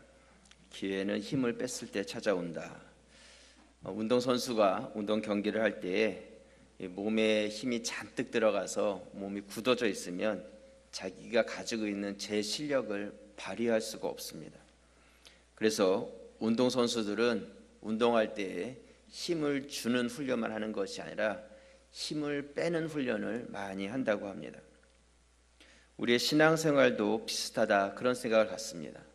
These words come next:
내 힘으로 하려고 하면 뭔가 어렵고 또한 실수가 많지만 내 힘을 빼고 하나님께 맡기고 하나님의 힘을 이용하면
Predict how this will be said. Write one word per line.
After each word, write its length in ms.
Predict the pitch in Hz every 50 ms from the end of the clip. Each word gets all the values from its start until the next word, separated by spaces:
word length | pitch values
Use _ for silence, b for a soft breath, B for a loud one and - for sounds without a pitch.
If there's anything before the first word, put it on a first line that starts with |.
| - _ b b b b b b b b _ -
내 200 | - 107 110 117
힘으로 480 | 117 127 151 139 131 131 123 127 123
하려고 400 | 123 135 139 143 139 135 123 127
하면 500 | 117 107 104 104 107 107 113 113 104 95 90 - -
뭔가 320 | - 101 110 113 120 117 98
어렵고 760 | - 95 107 113 117 113 110 - - - 98 92 - - - - - b b b b b b b -
또한 160 | - - 113
실수가 500 | - - - 180 175 - - - 147 123
많지만 720 | 107 95 92 98 - - - 101 90 85 80 104 147 151 - b b b b b b b b _
내 180 | - - 107 113
힘을 360 | 117 123 120 120 117 113 113
빼고 560 | - - 139 - - 107 110 107 - - - - b b b b b b b b _ _
하나님께 640 | - 143 139 139 135 131 127 123 120 - - 113 113
맡기고 580 | 101 95 95 90 - - 107 - - 98 101 110
하나님의 720 | - - - 165 165 160 160 156 147 139 135 131 127 127
힘을 600 | 131 - - 170 151 139 131 127 123 123 117 92
이용하면 640 | 98 107 113 113 113 98 90 90 92 104 113 117 -